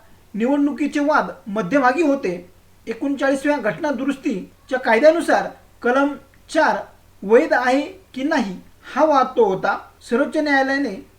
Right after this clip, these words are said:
कलम चार असंवैधानिक ठरवले, कारण कलम चार मधील तरतूद संविधानाच्या मूलभूत अधिकार प्रदान करणाऱ्या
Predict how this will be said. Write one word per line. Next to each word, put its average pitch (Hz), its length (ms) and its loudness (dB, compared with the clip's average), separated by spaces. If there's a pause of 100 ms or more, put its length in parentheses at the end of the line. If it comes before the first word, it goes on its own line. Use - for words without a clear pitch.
कलम 262 280 -4
चार - 600 0
असंवैधानिक 277 640 0
ठरवले, 226 460 0 (380)
कारण 311 300 2 (320)
कलम 269 240 0
चार 269 240 -2
मधील 285 460 -4 (520)
तरतूद 269 460 -2
संविधानाच्या 254 680 -2
मूलभूत 262 300 -4 (100)
अधिकार 277 360 -2 (360)
प्रदान 247 320 0
करणाऱ्या 269 500 0